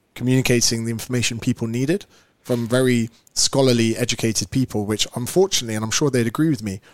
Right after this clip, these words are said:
aren't that interesting. And I thought, <laughs> "Do, do you know what? I'm gonna, I'm gonna endure a podcast for forty-five minutes on caffeine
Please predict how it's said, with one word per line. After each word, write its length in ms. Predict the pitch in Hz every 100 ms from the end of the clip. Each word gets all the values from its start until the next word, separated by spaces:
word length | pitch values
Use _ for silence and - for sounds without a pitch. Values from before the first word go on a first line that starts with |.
| _ _ _ _ _ -
aren't 420 | 165 185 - 120
that 200 | 139 139
interesting. 600 | 139 151 113 - 101 98 - _ _ _ -
And 100 | 131
I 40 |
thought, 320 | 123 143 135 - 466
<laughs> 180 | - 427
"Do, 120 | -
do 220 | 165 - 139
you 60 |
know 100 | 170
what? 240 | 135 107 107
I'm 120 | 120
gonna, 280 | 147 143 120 - - _
I'm 100 | 147
gonna 180 | 160 165
endure 440 | 147 131 143 131 110
a 140 | -
podcast 580 | - 135 - 98 92 -
for 120 | -
forty-five 760 | - - 127 - - 120 117 120
minutes 320 | 117 92 -
on 120 | 104
caffeine 500 | 104 107 113 104